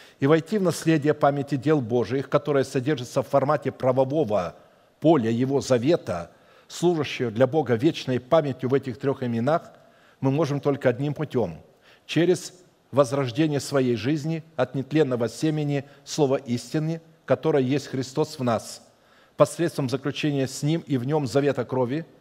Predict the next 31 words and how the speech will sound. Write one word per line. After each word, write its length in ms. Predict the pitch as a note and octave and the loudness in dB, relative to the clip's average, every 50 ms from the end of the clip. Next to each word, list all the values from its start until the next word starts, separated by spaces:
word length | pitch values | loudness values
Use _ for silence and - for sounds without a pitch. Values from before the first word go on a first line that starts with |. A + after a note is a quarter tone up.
| _ _ _ _ - | _ _ _ _ -6
завета 400 | G#2 A#2+ C3 B2 C#3+ D3+ F3+ E3 | 0 2 2 2 2 0 0 -4
соли 420 | - - C#3+ C3 A#2+ A#2+ C#3 C#3+ - - _ _ - | -4 -2 -2 0 0 0 -2 -4 -6 -16 _ _ -6
и 80 | C3 A#2+ | -6 -2
завета 360 | G#2 A#2 G#2+ A2 G#2+ - A2 | 0 0 0 0 -2 -4 -2
покоя. 500 | - C3+ - - E3 A#2+ E2+ E2 D#2+ - - - - _ _ _ _ _ _ _ _ - - - - _ | -2 -2 2 4 2 2 2 0 -10 -14 -18 -20 -20 _ _ _ _ _ _ _ _ -20 -20 -20 -20 _
Христос 640 | - - D3 D#3+ D#3 - - - F3 F3 E3+ - - - | -2 0 2 2 2 0 -2 0 0 0 0 -2 -6 -4
искупил 520 | E3 D3+ - - - F3 - - F#3 F3 D3 | -4 -4 -4 0 -2 -2 2 4 4 4 6
нас 220 | D3 C#3+ - - | 4 0 2 2
от 120 | D3 - | 0 0
клятвы 380 | - - D#3 D#3 D#3 - C#3+ C#3+ | 2 2 2 2 2 2 -4 -2
закона, 440 | B2 C#3+ C#3+ - - E3 D3+ D3+ C3+ | 0 0 -2 0 0 0 0 0 -2
сделавшись 560 | G#2+ G#2 C3 F3 E3 D3+ C#3+ - - D#3 C#3 | -2 2 2 2 2 2 0 -2 -4 -4 0
за 140 | A2 C#3 C#3+ | 2 2 2
нас 240 | D3 D3+ C3+ - - | 4 2 0 -2 -2
клятвою, 580 | - C#3 D3 D3+ D3+ - - C#3+ C3+ D3 - | 2 4 4 4 4 2 -4 -2 -2 -2 -4
ибо 220 | - D#3 C3+ C#3+ C3+ | -4 -4 -2 -2 -2
написано: 560 | C#3 C#3 - D#3 D#3 - - D3 C#3+ - - - - - - - | -2 -2 -2 -4 -4 -4 0 -2 -2 -2 -2 -10 -20 -12 -2 0
«Проклят 420 | D3 D3+ E3 D#3+ - D#3+ D3 - | 2 2 2 2 0 -2 -2 -2
всяк, 260 | - - D#3 D3 - | 2 2 2 2 2
висящий 420 | D3 C#3 - - C3+ B2 - - B2+ | -4 -4 0 0 0 0 -2 -4 -4
на 120 | B2 A#2 | -4 -4
древе, 440 | A2 A#2+ C#3 D#3+ D#3+ D3 D3+ C#3+ D3 - - - - - | -2 -2 -2 -2 0 0 -2 -4 -4 -8 -20 -20 -8 0
дабы 240 | A2+ D3 C3+ E3+ D#3+ | 0 2 2 2 0
благословение 720 | A#2+ - - C#3 D#3 - - D#3+ D3 D#3 D#3 D3+ C3+ C3+ C#3+ | 2 2 2 2 0 -2 0 -2 0 0 0 0 0 0 0
Авраамова 760 | - D#3 B2+ A#2+ A#2+ A#2+ A#2 A#2 B2 C3+ C3+ C#3+ D3 C#3+ - - - - | 2 2 2 4 4 2 2 2 2 2 2 2 2 0 -2 -12 -20 -12
через 280 | - - F3+ F3+ - | -2 0 0 0 0
Христа 440 | - - C#3 - - - D#3+ D#3 - - | 0 -6 -6 -4 2 2 2 2 2 0
Иисуса 760 | C3+ A#2+ A2+ A2 - - - B2+ A#2+ - - D3+ D#3 D#3 - - - - - | -4 -4 -4 -4 -6 -6 -6 -6 -4 0 0 0 0 0 -4 -20 -20 -8 0
распространилось 920 | - E3+ D#3+ - - F3+ E3+ - - - D#3 D3+ C#3+ C#3 C#3 C3 B2 - | 0 0 0 0 -2 -4 -4 -2 0 2 2 2 2 2 2 2 0 0
на 60 | - F3 | -4 -4
язычников, 640 | A#2+ A#2 G#2 G#2+ D3+ D3+ - - D#3 - D#3 D3 | -2 -2 -2 -2 -4 -4 -4 -8 -4 -4 -4 -4